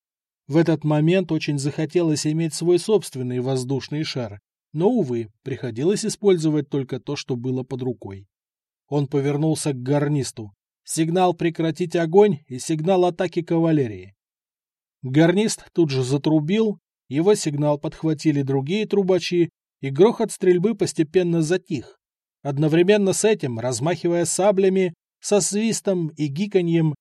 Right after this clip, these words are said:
на московский тракт вылетело две сотни киргизов на своих низкорослых конях. Они скрылись в стелящемся дыму, а пехота Крылова, уронив заборы, начала строиться в линию,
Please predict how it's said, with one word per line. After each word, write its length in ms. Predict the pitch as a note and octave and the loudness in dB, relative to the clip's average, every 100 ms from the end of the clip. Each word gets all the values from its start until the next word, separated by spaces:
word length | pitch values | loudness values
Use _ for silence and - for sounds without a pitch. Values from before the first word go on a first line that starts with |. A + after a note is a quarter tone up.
| _ _ - | _ _ -4
на 120 | D#3+ | 0
московский 560 | G3+ - B3+ - - | 2 0 -4 -6 -6
тракт 380 | G#3+ G3+ G3 F#3+ | -4 0 0 0
вылетело 480 | D3+ F3 E3+ E3+ D3+ | 2 2 4 0 -2
две 260 | C3 D3+ E3+ | 0 -2 0
сотни 380 | G3+ F#3+ D#3+ | 0 -2 -2
киргизов 640 | C#3+ D#3 C#3+ F3+ G3 C#3 - | -4 -4 -2 -2 -2 -2 -6
на 100 | C3+ | -8
своих 400 | - C#3+ E3+ - | -6 -2 -2 -2
низкорослых 760 | E3 - D3 C#3+ C3+ C#3+ C3 | -4 -4 -2 -2 -2 -6 -8
конях. 520 | - C#3 B2 G#2+ - _ _ _ _ _ | -8 -6 -6 -8 -14 _ _ _ _ _
Они 240 | C3 D3 D#3+ | -4 0 0
скрылись 540 | - D#3+ D3 C#3 B2 | 0 0 2 2 0
в 100 | - | -8
стелящемся 720 | - D#3+ C#3+ B2+ C#3+ B2 C#3+ | -4 -2 -2 -2 -6 -4 -4
дыму, 480 | C3 D3+ F#3 A#3 G#3 _ _ - | 2 2 4 0 -4 _ _ -14
а 120 | - | -8
пехота 420 | D#3 D3+ A#3+ A3 | -6 -4 -2 -2
Крылова, 640 | G3+ G3 G3 F3+ F3 E3 - - | 2 4 6 6 4 -2 -6 -2
уронив 440 | F3+ F#3 F#3+ E3+ | 2 2 4 2
заборы, 640 | C3 C#3 C#3+ F#3 F#3+ F3 D#3+ _ _ - | 2 0 2 4 6 4 0 _ _ -4
начала 400 | G3 - A#3+ A3+ | -2 -2 -4 -4
строиться 580 | - F#3+ F#3 E3+ F3 | 0 4 4 4 0
в 120 | D#3 C#3 | 0 -2
линию, 640 | F3+ F#3 F3 D#3+ D3 C#3 | -2 -2 0 0 0 -4